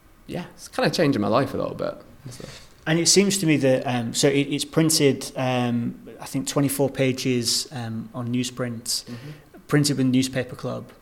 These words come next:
Speaker 2: That, it, that's quickly becoming just the quickest, easiest way for someone to put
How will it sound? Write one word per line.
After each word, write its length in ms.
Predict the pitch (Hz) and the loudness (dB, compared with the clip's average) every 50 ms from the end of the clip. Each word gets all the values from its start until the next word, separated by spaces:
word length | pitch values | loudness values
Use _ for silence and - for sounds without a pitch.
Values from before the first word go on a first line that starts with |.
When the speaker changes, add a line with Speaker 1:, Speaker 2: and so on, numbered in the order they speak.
| _ - - - - - - - _ _ _ - - - 269 262 302 | _ -20 -20 -20 -20 -20 -20 -20 _ _ _ -20 -20 -20 -20 -20 -14
Speaker 2:
That, 440 | 285 208 165 - 175 170 - - - - - - - - - - - - - | -12 -8 0 4 4 4 4 0 -6 -14 -20 -20 -20 -20 -20 -20 -20 -16 -14
it, 100 | 180 - - - _ _ _ _ _ _ _ - | -14 -14 -16 -20 _ _ _ _ _ _ _ -4
that's 240 | - 180 - - - - - - - | -2 -2 0 -2 -4 -6 -10 -18 -20
quickly 380 | - - - 170 175 - 156 147 | -2 0 0 0 2 0 -2 -2
becoming 680 | 120 131 - - 143 131 127 127 123 117 113 113 110 107 - - - | -2 -2 -2 -2 0 0 0 0 -2 -2 -4 -6 -8 -10 -14 -12 -8
just 380 | - - 123 - - - - | -6 -4 -2 -2 -4 -4 -8
the 80 | - 135 | -10 -12
quickest, 500 | - - 147 135 - - 131 - - - | -8 -6 -6 -6 -4 -4 -6 -6 -6 -6
easiest 480 | 151 147 131 113 127 127 117 117 - 127 | -6 -4 -4 -4 -4 -6 -6 -6 -6 -6
way 260 | 123 120 120 113 113 | -4 -4 -4 -6 -8
for 200 | - - - 120 | -8 -10 -8 -6
someone 580 | - - 135 123 120 117 117 117 117 113 110 | -4 -2 -2 -2 -2 -4 -6 -6 -8 -8 -8
to 160 | 110 - - - | -10 -10 -12 -12
put 280 | - - 127 120 - | -10 -8 -8 -8 -8